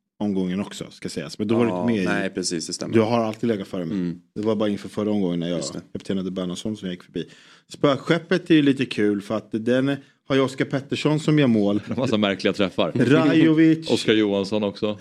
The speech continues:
Speaker 1: Oskar
Speaker 3: <laughs>
Speaker 1: Johansson.
Speaker 3: Värnamo.
Speaker 1: Ja, men nu börjar de här lirarna, eh, komma in i det. Sen,
Speaker 3: Aha.
Speaker 1: jag vet inte hur det funkar, men Simon Gustafsson är ju en startspelare.
Speaker 3: Ja.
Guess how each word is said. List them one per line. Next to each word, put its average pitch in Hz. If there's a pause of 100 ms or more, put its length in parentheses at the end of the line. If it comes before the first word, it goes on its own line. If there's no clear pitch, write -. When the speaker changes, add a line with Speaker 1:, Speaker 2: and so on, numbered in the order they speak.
(140)
Speaker 1:
Oskar 151
Speaker 3:
<laughs> 151
Speaker 1:
Johansson. 156
Speaker 3:
Värnamo. 107 (200)
Speaker 1:
Ja, 139
men 170
nu 196
börjar 226
de 220
här 180
lirarna, 165 (240)
eh, 156
komma 170
in 190
i 127
det. 120
Sen, 160
Speaker 3:
Aha. 113 (100)
Speaker 1:
jag 170
vet 262
inte 151
hur 139
det 139
funkar, 156
men 139
Simon 147
Gustafsson 160
är 160
ju 147
en 135
startspelare. 123 (560)
Speaker 3:
Ja. 82